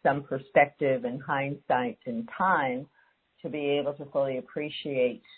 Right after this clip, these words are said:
what we are experiencing, especially when we, it's unpleasant or when we judge it or it's, you know,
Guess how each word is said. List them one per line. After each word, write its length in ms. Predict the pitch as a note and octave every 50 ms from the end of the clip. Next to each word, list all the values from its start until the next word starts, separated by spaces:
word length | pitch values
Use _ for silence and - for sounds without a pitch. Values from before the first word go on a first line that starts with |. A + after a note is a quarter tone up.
| _ -
what 360 | C#3+ B2+ B2 C3+ C3+ - -
we 280 | C3+ C#3 C#3 B2+ B2+
are 280 | B2 A#2+ A#2+ B2 A#2+ A2
experiencing, 640 | B2 - - _ _ - D3+ D3+ D3+ D3+ - C#3
especially 380 | C#3 - - D#3 D3+ - E3 C#3+
when 220 | C#3 C3+ C3+ C#3
we, 180 | C3+ B2+ B2 A#2 A2+ - _ _ _ _ _ _ _ _ _ _ _ -
it's 120 | - -
unpleasant 640 | - B2+ - - - - C#3 C3+ C#3+ - - D3+ D#3 - - -
or 80 | C#3 C3+
when 180 | B2+ B2+ B2+
we 160 | A#2+ - B2 -
judge 260 | - A#2 A2 B2 -
it 180 | C3 G#2+ - - _ _ _ _ _ _ _ _ _ _ _ _ -
or 220 | C3+ C3+ C3 B2+
it's, 140 | B2 B2+ B2 _
you 100 | C3+ C3 B2
know, 260 | A2+ A2 A#2 A#2+